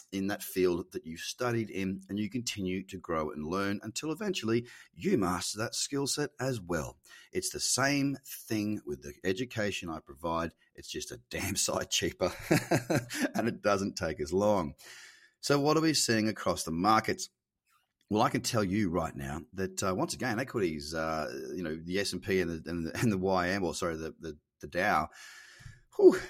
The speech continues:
it's been all over the shop. It's been all over the shop, which is fine because there's lots of gaps and lots of, lots of all sorts going on there, but it's not a market that I would have any interest in. I mean, I've even looked at it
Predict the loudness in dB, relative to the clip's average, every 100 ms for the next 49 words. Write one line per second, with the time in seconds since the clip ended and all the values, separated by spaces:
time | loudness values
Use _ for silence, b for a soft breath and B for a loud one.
0 | -2 -2 2 4 6 6 8 8 8 6
1 | 2 0 -2 -2 -4 -10 _ -4 -2 0
2 | 2 4 2 2 2 4 6 4 6 6
3 | 4 2 -2 -2 -2 -2 -4 0 2 2
4 | -2 _ -2 0 2 2 -2 -4 -6 -4
5 | -6 -2 -2 -2 -6 -6 -8 -8 -6 -6
6 | 0 0 0 -2 -4 -4 -4 -4 -4 -4
7 | -4 -6 -8 -8 -4 -2 -2 -4 -4 0
8 | 0 -2 -6 -10 -12 -4 -2 -2 -2 -6
9 | -8 -8 -12 -8 -4 -2 0 0 0 -2
10 | -6